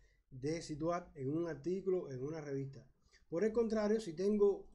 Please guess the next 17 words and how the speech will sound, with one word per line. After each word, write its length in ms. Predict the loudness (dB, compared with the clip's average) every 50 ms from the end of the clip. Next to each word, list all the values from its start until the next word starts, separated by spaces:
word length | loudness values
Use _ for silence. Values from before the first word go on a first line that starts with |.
| _ _ _ _ _ _ 0
pocas, 640 | 4 4 4 4 2 -2 -4 -6 -8 -14 -16 _ _ _ -20 -10 -4
pocos 340 | -2 -2 -2 -2 -2 -4 -4
estadísticos, 880 | -4 -2 -2 0 2 2 0 0 -2 -8 -6 -6 -6 -8 -8 -14 -18 -20 -20 -20 -20 -20 -20 _ _ _ _ -20 -20 -20 _ _ _ _ _ _ _ _ _ -20 _ _ -10
tengo 260 | -6 -4 -4 -2 -2
pocos 260 | -2 -2 -2 -2 -4
estadísticos, 600 | -4 -4 -2 0 0 0 0 0 0 0 0 0
pero 180 | 2 0 0 0
tengo 280 | 0 2 2 2 2 4
muchas 340 | 2 0 2 0 -2 -2
variables, 460 | -2 0 2 4 4 4 2 0 -2 -2
vamos 200 | -4 -6 -6 -6
a 40 |
agregar 320 | -4 -4 -4 -2 -2 -4 -4
aquí 360 | -6 -6 -6 -8 -8 -10 -14 -20 -20 -20 -20 _ _ -16
algunas 380 | -12 -8 -4 -4 -4 -4 -4
variables 440 | -4 -4 -4 -2 -2 -2 -2 -2 -2
más. 360 | -2 -2 -2 -4 -6 -12 -18